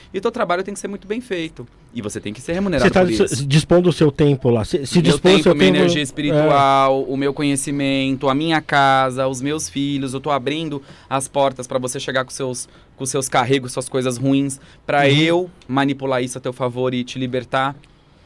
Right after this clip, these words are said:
Speaker 1: Então, assim, tem que ser cobrado. O que não deve ser cobrado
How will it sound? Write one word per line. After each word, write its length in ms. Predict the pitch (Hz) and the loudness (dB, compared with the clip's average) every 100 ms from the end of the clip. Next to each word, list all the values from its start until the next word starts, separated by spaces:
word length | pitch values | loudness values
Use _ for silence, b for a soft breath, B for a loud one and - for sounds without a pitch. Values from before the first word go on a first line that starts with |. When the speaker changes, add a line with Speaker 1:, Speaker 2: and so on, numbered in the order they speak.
| - 117 | -12 -8
Speaker 1:
Então, 260 | 117 147 | -6 -4
assim, 180 | 190 139 | -4 -6
tem 140 | 151 | -6
que 80 | 226 | -8
ser 80 | 339 | -8
cobrado. 500 | - 285 170 143 95 - - | -8 -4 -2 -4 -10 -12 -8
O 80 | 123 | -8
que 200 | - 208 | -4 -2
não 300 | 214 175 139 | 0 0 0
deve 280 | 127 117 | 0 0
ser 220 | 113 110 - | -6 -10 -10
cobrado 920 | 104 95 95 98 117 160 143 107 | -10 -6 -4 0 2 2 0 -4